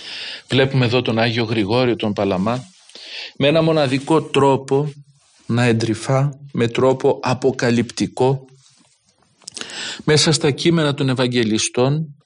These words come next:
και να αναδύει μέσα από τις φαινομενικές διαφορές τους λεπτομέρειες τόσο ουσιώδεις και σημαντικές,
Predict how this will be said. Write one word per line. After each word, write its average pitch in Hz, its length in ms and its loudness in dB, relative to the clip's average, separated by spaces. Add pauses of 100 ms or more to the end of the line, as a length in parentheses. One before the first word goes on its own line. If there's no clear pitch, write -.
(480)
και 139 180 2
να 131 360 4 (640)
αναδύει 131 840 2
μέσα 120 600 0 (380)
από 131 320 0
τις 135 180 0
φαινομενικές 135 760 2
διαφορές 131 720 0
τους - 380 -6 (500)
λεπτομέρειες 135 800 2
τόσο 143 320 2
ουσιώδεις 123 760 0
και 107 120 -2
σημαντικές, 104 960 -2